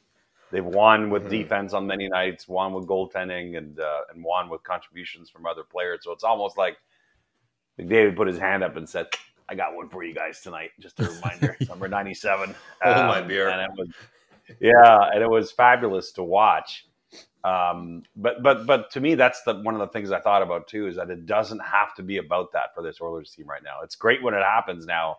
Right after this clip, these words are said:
Speaker 1: but it's not a prerequisite for an Oilers victory, right? Um, it's just fun now when we get to see those nights. And it's funny, Seider, who's an unbelievable player, of course, on the back end for Detroit,
Speaker 2: <laughs>
Speaker 1: he was victimized <laughs> a couple times last night. Uh,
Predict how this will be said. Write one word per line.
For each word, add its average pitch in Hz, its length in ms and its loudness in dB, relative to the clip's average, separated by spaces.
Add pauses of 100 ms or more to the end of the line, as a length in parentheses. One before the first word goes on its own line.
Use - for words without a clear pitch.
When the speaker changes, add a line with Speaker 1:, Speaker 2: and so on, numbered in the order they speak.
(600)
Speaker 1:
but 98 160 2
it's - 180 -6
not 110 380 4
a 92 80 -6
prerequisite 98 720 -4
for 98 100 -4
an 90 80 -4
Oilers 92 320 -6
victory, 76 360 -8
right? 87 220 -4 (560)
Um, 82 320 -6
it's 82 140 -14
just - 200 -10
fun 87 220 4
now 80 200 -6
when 80 180 -8
we 78 120 -12
get 80 200 -8
to - 60 -20
see - 160 -16
those 78 240 -12
nights. 80 320 -8
And 73 240 -16 (680)
it's 92 220 -8
funny, 110 340 4 (400)
Seider, 110 520 6
who's 92 160 -2
an 101 60 6
unbelievable 87 500 0
player, 87 320 -2
of 78 100 -8
course, - 500 -8
on 82 100 -16
the 82 60 -12
back 80 320 -4
end 87 140 -10
for 82 140 -10
Detroit, 82 460 -8 (300)
Speaker 2:
<laughs> - 320 -20
Speaker 1:
he 104 80 -2
was 127 160 6
victimized 123 600 2
<laughs> - 0 -
a 143 60 2
couple 117 380 -2
times 98 520 -2
last 95 300 2
night. 101 240 0
Uh, 90 100 -2